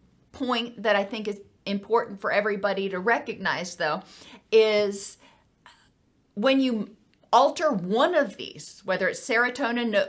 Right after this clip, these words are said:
norepinephrine, or dopamine, it actually does impact all the rest of them. But an S S R I is going to have less impact, less effect on norepinephrine and dopamine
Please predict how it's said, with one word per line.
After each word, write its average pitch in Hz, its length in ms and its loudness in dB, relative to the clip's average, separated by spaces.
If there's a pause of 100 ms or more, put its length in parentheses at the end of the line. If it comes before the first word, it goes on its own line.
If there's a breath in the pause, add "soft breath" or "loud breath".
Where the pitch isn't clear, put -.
(140)
norepinephrine, 220 840 -4
or 196 80 -2
dopamine, 190 680 -2 (260 loud breath)
it 247 120 2
actually 302 460 2
does 262 520 0
impact 247 500 -6
all 220 160 -4
the 196 120 -6
rest 208 400 -2
of 196 160 -10
them. - 200 -12 (440 loud breath)
But 208 880 4 (440 soft breath)
an 214 200 2
S 233 200 2
S 302 280 2
R 226 240 4
I 165 380 2 (260 loud breath)
is 202 180 -2
going 208 280 0
to 202 80 -2
have 185 260 -2
less 240 760 0
impact, 196 800 -4 (340 loud breath)
less 220 480 2
effect 262 640 -4
on 185 160 0
norepinephrine 190 920 0
and 165 200 -8
dopamine 165 680 -6